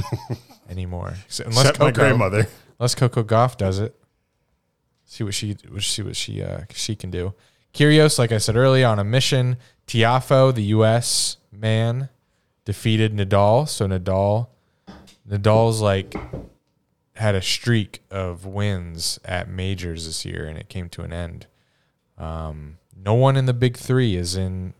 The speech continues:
Speaker 2: the, the tournament anymore, but one of them is Djokovic, and he was banned, so that doesn't really count.
Speaker 1: Yeah, but seeing Nadal actually lose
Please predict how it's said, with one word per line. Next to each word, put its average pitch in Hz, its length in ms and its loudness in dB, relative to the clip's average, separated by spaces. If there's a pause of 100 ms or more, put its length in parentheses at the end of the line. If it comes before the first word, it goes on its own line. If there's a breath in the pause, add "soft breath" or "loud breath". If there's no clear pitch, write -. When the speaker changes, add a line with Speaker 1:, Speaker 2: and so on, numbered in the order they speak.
Speaker 2:
the, 95 240 -6 (180)
the 95 80 -14
tournament 95 460 -4
anymore, 87 260 -8
but 107 300 0
one 113 140 -2
of 107 80 -2
them 101 160 -2
is 92 160 -4
Djokovic, 92 580 -4
and 87 80 -10
he 87 80 -10
was 85 120 -8
banned, 80 420 -12
so - 260 -6
that - 100 -12
doesn't 78 200 -14
really 87 160 -12
count. 64 320 -18
Speaker 1:
Yeah, 87 260 -2
but 82 300 -8 (420)
seeing 110 380 0
Nadal 92 380 0
actually 95 380 -4
lose 101 600 -4